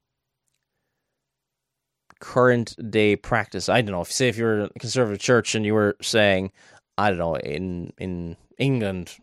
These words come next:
c-, conservatives are fantastic, even though the conservatives are just as wicked as, uh, as the, as the Labour Party in England, or, or other parties that claim to be whiter than the snow are not so much, and yet you're still supporting them.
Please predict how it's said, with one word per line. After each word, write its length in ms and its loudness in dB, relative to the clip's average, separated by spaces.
c-, 180 -20
conservatives 440 4
are 100 -2
fantastic, 600 2
even 140 -4
though 80 -2
the 80 -6
conservatives 560 -2
are 60 -6
just 280 -6
as 120 -8
wicked 440 -4
as, 420 -2
uh, 360 2
as 200 -4
the, 140 -2
as 140 -4
the 80 0
Labour 320 2
Party 380 2
in 80 -4
England, 460 -4
or, 400 0
or 160 8
other 160 10
parties 460 8
that 140 2
claim 280 4
to 100 -2
be 140 4
whiter 420 6
than 160 0
the 80 0
snow 560 2
are 60 -8
not 200 2
so 140 -2
much, 480 -8
and 240 -2
yet 160 0
you're 80 -4
still 220 -2
supporting 520 2
them. 320 -2